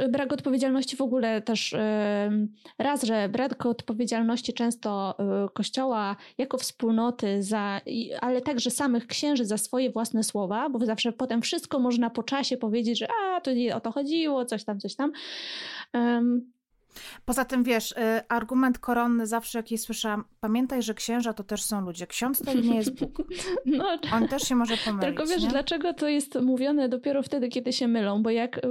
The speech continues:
Speaker 1: y, twierdzą coś, to, to jakby nie ma z tym dyskusji. <laughs> Ostatnio słuchałam sobie, y, przypomniałam odcinek, y, Oresta Kowalskiego, Everyday Hero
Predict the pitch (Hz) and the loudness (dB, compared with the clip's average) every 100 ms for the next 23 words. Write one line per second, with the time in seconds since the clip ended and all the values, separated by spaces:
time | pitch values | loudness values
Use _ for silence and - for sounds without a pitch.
0 | 233 226 233 - 294 269 247 254 339 - | 2 0 -2 -2 0 0 0 0 -2 0
1 | 285 285 269 311 294 294 269 285 285 - | 0 0 0 0 0 2 0 0 -2 -4
2 | - - 269 285 226 - 233 240 - 262 | -8 0 2 4 2 2 2 2 0 -2
3 | 262 311 302 - - - - 359 269 254 | 0 0 0 -2 -4 -4 -4 -2 -2 0
4 | 247 220 220 220 220 214 220 214 196 208 | 2 0 2 2 2 2 2 0 2 0
5 | 208 214 208 - 226 208 208 214 208 214 | 2 0 0 -2 0 2 4 2 2 2
6 | 214 - - 302 - 214 - - 220 208 | 0 -6 -6 -4 -2 -4 -4 0 2 2
7 | 202 - - 214 208 202 202 117 208 208 | 0 -4 -2 0 2 2 0 0 0 0
8 | - 226 220 - 240 226 220 - 214 214 | -2 -2 -2 -4 -2 -2 -2 -2 0 2
9 | 208 196 214 208 196 208 247 208 202 | 0 0 0 0 0 0 0 2 2